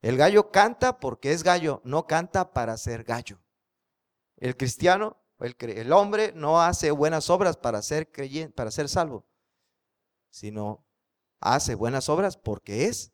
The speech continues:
salvo, porque realmente es salvo. Y Pablo pide que abunde, que sean llenos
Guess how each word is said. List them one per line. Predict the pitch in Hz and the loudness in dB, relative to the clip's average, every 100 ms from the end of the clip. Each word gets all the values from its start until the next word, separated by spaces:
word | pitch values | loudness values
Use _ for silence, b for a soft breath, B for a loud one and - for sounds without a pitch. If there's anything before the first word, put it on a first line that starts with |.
| _ _ _ | _ _ _
salvo, | - - 110 98 80 _ _ _ | -12 -6 -6 -6 -16 _ _ _
porque | 110 113 104 | -4 -4 -6
realmente | 95 117 143 131 147 - 117 | -6 -4 -4 -8 -10 -6 -6
es | 208 - _ _ _ _ _ _ _ _ _ | -6 -12 _ _ _ _ _ _ _ _ _
salvo. | - - 113 92 _ _ _ _ _ _ _ | -10 -4 -4 -6 _ _ _ _ _ _ _
Y | 110 | -4
Pablo | - 147 180 170 | 6 6 6 2
pide | 175 185 202 226 196 _ | 0 4 6 4 0 _
que | - 127 | -2 0
abunde, | 117 156 202 202 208 214 214 _ _ _ _ _ _ _ - | 4 4 4 2 2 0 -2 _ _ _ _ _ _ _ -6
que | 131 | -2
sean | 165 170 160 | 2 2 4
llenos | 151 190 233 233 240 - - | 4 6 6 2 0 -6 -14